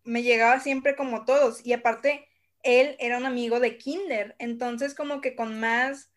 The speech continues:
este, pues, lo hubiera escuchado más, ¿no? O sea,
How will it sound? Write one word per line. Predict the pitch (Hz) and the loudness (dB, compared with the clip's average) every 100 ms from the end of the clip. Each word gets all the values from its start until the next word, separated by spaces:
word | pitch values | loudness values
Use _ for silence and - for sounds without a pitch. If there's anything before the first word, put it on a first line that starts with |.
| _ _ _ _ | _ _ _ _
este, | 254 233 226 226 - 214 202 190 202 _ _ _ _ _ _ _ _ - | -4 -4 -4 -12 -12 -10 -8 -10 -14 _ _ _ _ _ _ _ _ -2
pues, | 254 294 | 2 4
lo | |
hubiera | 294 294 | 6 4
escuchado | 311 370 339 311 311 | 4 -4 0 0 0
más, | 302 311 277 | 0 0 -2
¿no? | 262 285 | -6 -6
O | |
sea, | 285 226 202 | -4 -6 -6